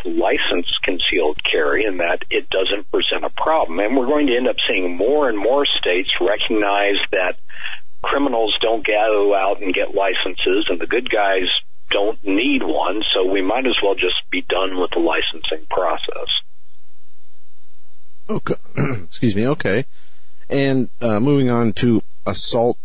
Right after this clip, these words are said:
Speaker 2: weapons, uh, what many people call assault weapons or automatic weapons. <clears throat> I don't like the term assault weapons. We, not too long ago, went over the history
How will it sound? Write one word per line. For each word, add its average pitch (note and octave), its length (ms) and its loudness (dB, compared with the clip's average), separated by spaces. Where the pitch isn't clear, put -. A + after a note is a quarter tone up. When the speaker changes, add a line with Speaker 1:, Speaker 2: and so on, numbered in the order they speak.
Speaker 2:
weapons, F2 720 0
uh, E2+ 300 0
what F2 220 0
many G2 180 2
people F#2 300 0
call F#2+ 360 0
assault G2 440 0
weapons F#2 380 0
or E2 120 0
automatic F#2 720 0
weapons. F2+ 680 0
<clears throat> - 60 -2
I A#2+ 380 -2
don't F#2 140 0
like F2+ 140 0
the F2 60 -2
term F#2 220 0
assault F2 340 0
weapons. E2+ 440 0
We, F#2 240 2
not A#2+ 220 0
too A#2 80 2
long G#2+ 240 2
ago, F#2 140 2
went F#2 140 2
over F2+ 140 2
the F2 140 0
history F#2+ 500 2